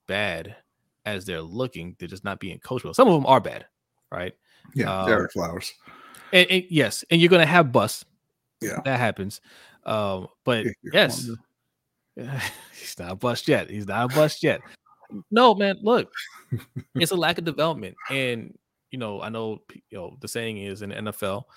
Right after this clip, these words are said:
Speaker 1: um, you know, that's not where you go to develop, but it is where you go to develop, 'cause not everybody's gonna come in ready to be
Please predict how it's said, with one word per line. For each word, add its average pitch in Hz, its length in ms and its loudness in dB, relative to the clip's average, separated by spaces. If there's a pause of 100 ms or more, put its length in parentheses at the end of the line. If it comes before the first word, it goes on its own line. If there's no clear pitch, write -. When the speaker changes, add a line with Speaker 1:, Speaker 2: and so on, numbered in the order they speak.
(420)
Speaker 1:
um, 101 400 -4
you 117 100 -8
know, 87 100 -4
that's - 240 -8
not 104 160 -4
where 104 100 -6
you 104 80 -6
go 101 100 -4
to 101 80 -4
develop, 110 420 0
but 113 140 -2 (500)
it 135 100 2
is 180 160 8
where 120 120 2
you 92 80 -4
go 92 100 -6
to 90 60 -8
develop, 85 340 -12 (100)
'cause 110 200 -4
not 123 200 0
everybody's 120 400 0
gonna 117 160 -4
come 117 220 -4
in 113 260 -2
ready 113 200 -2
to 107 120 -4
be 107 540 -6